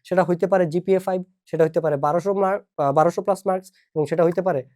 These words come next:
তোমার নটর ডেম কলেজ বা হলি ক্রসে চান্স পাওয়া। So এই জন্য তোমরা আমাদের সাথে যুক্ত হইতে পারো। আমাদের,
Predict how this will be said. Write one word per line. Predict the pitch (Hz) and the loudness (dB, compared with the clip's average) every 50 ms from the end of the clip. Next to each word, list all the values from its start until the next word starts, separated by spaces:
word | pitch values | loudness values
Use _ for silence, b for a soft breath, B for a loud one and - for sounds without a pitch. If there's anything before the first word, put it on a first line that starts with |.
| _ _ | _ _
তোমার | - 156 151 | -4 -2 -2
নটর | 147 151 151 160 165 | -2 -2 -2 -2 -2
ডেম | 170 175 170 | -2 -2 0
কলেজ | 175 185 214 214 190 | -2 -2 -2 -2 -2
বা | 160 139 | -4 -4
হলি | 143 156 151 143 | -2 -4 -6 -6
ক্রসে | - 143 - 147 | -8 -8 -8 -8
চান্স | 131 143 131 127 123 - | -8 -6 -8 -8 -10 -12
পাওয়া। | - 127 117 - _ _ _ _ _ - | -12 -12 -12 -12 _ _ _ _ _ -6
So | 165 165 - | -6 -4 0
এই | 190 214 226 | 0 0 2
জন্য | 196 226 220 233 254 262 | 2 2 2 2 0 0
তোমরা | - 202 190 196 190 | 0 -2 0 0 0
আমাদের | 175 170 180 180 180 | 0 0 -2 -2 -2
সাথে | - 196 185 202 | -4 -2 -4 -2
যুক্ত | 165 196 226 - _ 196 | -4 -4 -8 -4 _ -2
হইতে | 190 196 190 196 | -2 -2 -2 -2
পারো। | - 202 208 277 302 - _ _ _ _ | 0 0 0 0 0 -4 _ _ _ _
আমাদের, | - 151 160 160 160 180 220 | -2 0 2 2 4 2 0